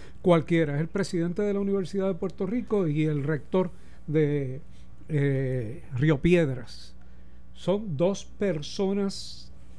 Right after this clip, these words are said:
conocidísimas y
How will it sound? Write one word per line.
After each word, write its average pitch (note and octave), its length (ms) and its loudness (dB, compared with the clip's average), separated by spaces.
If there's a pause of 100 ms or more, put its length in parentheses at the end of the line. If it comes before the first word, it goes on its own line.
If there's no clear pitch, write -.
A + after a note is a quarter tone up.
(220)
conocidísimas D#3+ 1200 2 (420)
y F3+ 260 2